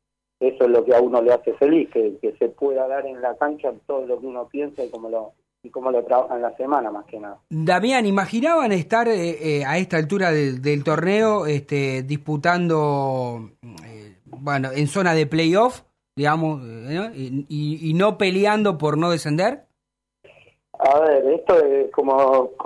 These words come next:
Speaker 1: igual que cuando lo dije en la primera rueda, o sea, las expectativas de uno y del, del cuerpo técnico de los jugadores estaban. Después,
Speaker 2: Sí.
Speaker 1: ¿viste?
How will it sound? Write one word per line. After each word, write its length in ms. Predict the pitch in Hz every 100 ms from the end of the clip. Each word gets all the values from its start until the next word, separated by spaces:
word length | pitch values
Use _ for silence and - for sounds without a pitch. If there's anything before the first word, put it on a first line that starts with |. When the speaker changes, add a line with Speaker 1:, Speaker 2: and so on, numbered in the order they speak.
| 160
Speaker 1:
igual 340 | 170 202 226
que 100 | 190
cuando 280 | 175 165 165
lo 100 | 170
dije 200 | 175 165
en 60 | 147
la 100 | 143
primera 260 | 147 151
rueda, 340 | 151 185 180 139
o 120 | 135
sea, 360 | 139 127 117 104 -
las 320 | 131 131 -
expectativas 840 | 143 - 143 143 139 170 180 175 - -
de 140 | 143
uno 600 | 151 185 185 175 156 147 - _ -
y 80 | 139
del, 260 | 135 131 - -
del 260 | 127 131
cuerpo 340 | 170 160 156 147
técnico 400 | 170 165 156 147
de 60 |
los 120 | 135 131
jugadores 340 | 151 185 175
estaban. 520 | 135 - 190 175 127 117
Después, 340 | 117 - 185
Speaker 2:
Sí. 120 | 151
Speaker 1:
¿viste? 380 | 131 151 127 -